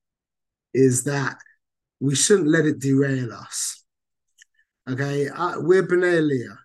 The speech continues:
Yeah, Bezrat Hashem, we are, we are working on ourselves. We are actively, this is my friend, by the way, Yehuda.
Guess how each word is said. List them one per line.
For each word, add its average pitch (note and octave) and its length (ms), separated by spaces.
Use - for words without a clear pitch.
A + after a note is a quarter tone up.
Yeah, C#3 300
Bezrat C#3 380
Hashem, C#3+ 600
we C#3+ 220
are, C3+ 420
we D3 160
are C3+ 120
working E3+ 500
on D3+ 120
ourselves. C#3+ 720
We C#3 180
are C3+ 400
actively, C3+ 880
this C3 180
is C3+ 60
my B2 140
friend, C3 280
by A#2 120
the A#2+ 100
way, A2 160
Yehuda. G#2 420